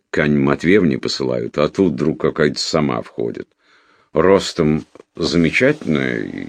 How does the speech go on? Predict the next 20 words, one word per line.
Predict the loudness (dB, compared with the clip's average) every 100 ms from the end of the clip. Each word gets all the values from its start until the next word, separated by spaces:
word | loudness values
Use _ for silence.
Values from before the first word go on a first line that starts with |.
| -14 -20 -8
и | -4
вроде | 2 2 2
гимназистки». | -2 -2 -2 -2 -8 -10 -12 -14 -16 _ _ _ _ _ _ _ _
Я | 0 2
подумал | 2 2 2
о | 0
скучном | 0 -4 0 2
вечере, | 2 0 -2 -2
который | -2 0 0 0
предстоял | -2 -4 -4 0 0 0
мне, | -2 -2
и | -2
сказал: | 0 2 4 2 0 -10 -20 _ _ _ _ _ -2
«Это | 0
забавно. | 2 2 4 4 4 4 2 0 _ _ _ _ _ _ _ _
Впусти | -2 2 4 2 0
её». | 0 -2 -6 -10 -12 _ _ _ _ _ _ _ _ _ _ _ _ -6
Коридорный | -2 0 2 2 2 2
радостно | 2 0 -2 -6 -4
исчез. | -4 -6 -6 -8 -10 -12